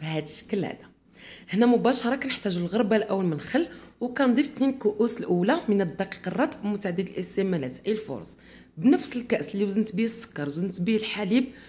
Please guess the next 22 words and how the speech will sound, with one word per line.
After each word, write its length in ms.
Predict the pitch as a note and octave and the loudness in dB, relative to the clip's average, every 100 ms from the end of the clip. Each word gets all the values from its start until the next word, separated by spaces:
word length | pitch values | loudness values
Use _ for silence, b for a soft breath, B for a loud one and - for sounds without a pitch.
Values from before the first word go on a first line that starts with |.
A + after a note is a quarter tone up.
| B - | B -4
وزنت 340 | F#3 A3+ G3 | 0 2 2
به 160 | F3+ G3 | 4 4
الزيت، 420 | D3+ - D4 A3+ | 2 2 2 2
هو 120 | F#3+ | -2
اللي 120 | A#3 | 0
كنوزن 320 | A3+ G3+ F#3+ | 0 0 0
به 180 | G3+ F4 | 0 0
الدقيق. 440 | F3+ - - - B2 - B B B | -2 -6 -10 -10 -14 -16 B B B
كنضيف 220 | G#3+ G#3 B3 | 0 2 2
ساشي 320 | A#3+ - A#3+ | 0 -2 0
واحد 300 | A3+ A3+ G3 | 0 0 -2
من 60 | |
البيكين 340 | G3+ A3+ A3 G#3+ | -2 -4 -2 0
باودر 380 | D#3 C3+ C#3 - | 0 -2 -4 -4
اي 40 | G3 | -6
خمار 300 | - G#3 F#3+ | -2 0 0
الحلويات 680 | F#3 F3+ E3 D#3+ G3 E4 - B B B | -2 0 0 2 2 2 -2 B B B
اللي 100 | G3 | 0
بوزن 340 | F3 C4 D4 | 2 2 2
سبعة 280 | C#4 E3 F#3 | 0 0 0
ونص 280 | A3+ D#4+ - | 0 0 -4
غرام. 220 | - - | -8 -10